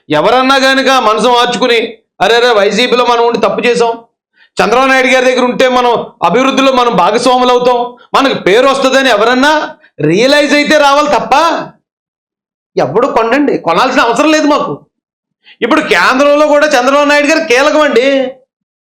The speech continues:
ఆయన కీలకంగా ఉన్న సమయంలో ఆయన మళ్ళీ డబ్బులు ఇచ్చి కొనుక్కోవడం ఏంటి? అంటే, నాకు తెలిసి వైసీపీ రాజ్యసభ ఎంపీలు మా పార్టీ వైపు చూస్తున్నారు, మా పార్టీ విధానాలు నచ్చుతున్నాయి,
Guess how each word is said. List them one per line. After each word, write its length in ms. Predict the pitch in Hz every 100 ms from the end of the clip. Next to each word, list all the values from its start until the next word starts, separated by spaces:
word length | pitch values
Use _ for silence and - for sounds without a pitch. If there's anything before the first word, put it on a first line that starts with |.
| _ _ _ _ -
ఆయన 200 | 170 185
కీలకంగా 600 | 190 175 196 254 294 294
ఉన్న 120 | 302
సమయంలో 800 | 285 262 262 269 220 175 208 262 - - -
ఆయన 200 | 160 294
మళ్ళీ 220 | 294 302
డబ్బులు 320 | 302 220 208 277
ఇచ్చి 120 | -
కొనుక్కోవడం 380 | 294 285 277 294
ఏంటి? 520 | 277 285 269 262 - _ -
అంటే, 120 | 269
నాకు 200 | 294 262
తెలిసి 540 | 247 247 262 330 339 - _ 185
వైసీపీ 400 | 247 247 - 277
రాజ్యసభ 400 | 233 240 262 254
ఎంపీలు 580 | 240 247 254 311 320 - _
మా 120 | 208
పార్టీ 340 | 214 220 220 254
వైపు 180 | 262 302
చూస్తున్నారు, 720 | 262 240 233 214 190 - - _ _ _ _ _ _ _ -
మా 80 | 208
పార్టీ 300 | 226 254 269
విధానాలు 400 | 254 254 262 294
నచ్చుతున్నాయి, 720 | 254 175 202 233 214 415 -